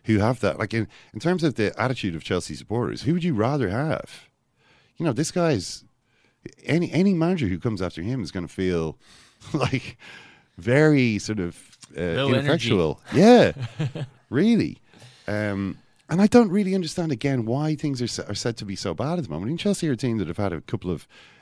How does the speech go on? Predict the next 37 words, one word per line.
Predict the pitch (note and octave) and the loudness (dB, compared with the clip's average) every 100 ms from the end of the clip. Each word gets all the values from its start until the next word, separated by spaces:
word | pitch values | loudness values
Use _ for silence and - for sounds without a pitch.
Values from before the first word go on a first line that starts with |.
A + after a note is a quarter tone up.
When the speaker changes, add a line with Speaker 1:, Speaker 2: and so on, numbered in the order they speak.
| _ | _
Speaker 1:
injury | A#2 A#2 G#2+ G2+ A2 | 2 2 2 2 2
issues. | - G2+ - | 2 -2 -4
They, | - - _ - | -8 -10 _ -2
they're, | C3+ C3 A#2 - - _ | 0 2 0 -4 -20 _
you | - | 0
know, | D3+ | 4
we | B2+ | 4
were | C3 | 4
talking | D#3+ E3 D3+ | 4 2 2
about | D3+ B2+ | 0 0
it | |
after | B2 - | -2 -2
their | G#2 F#2+ | -2 -2
Champions | A2+ G#2 F#2+ | -2 -2 -2
League | G2 | -2
game | F#2 F2+ | -2 -2
against | E2 | -4
Roma. | E2 F#2+ G2 F2 - - | 2 2 2 0 -6 -2
They | C#3+ | 0
drew | D#3+ A#3+ | 6 6
three | A#3+ G3+ F#3+ | 4 4 4
all | C3 E2 | 4 4
with | F2+ F#2+ | 2 0
a | |
team | D3+ D#3+ D3+ | 2 2 2
that | A2 | -2
scored. | - A2+ F#2+ E2+ - - | -2 2 2 2 -4 2
Dzeko | G#3+ G#3+ F3 - | 4 6 4 0
scored | - B2 G#2 | -6 -2 -2
two | - B3 | 4 6
of | |
the | A#3 | 6
best | D3 G#3 G3+ - | 4 2 2 0
goals | D#3+ C3+ A2 | 0 2 0
of | E2 | -2
his | - | -8
career. | F2+ F#2+ D#2 - | -4 -2 -4 -6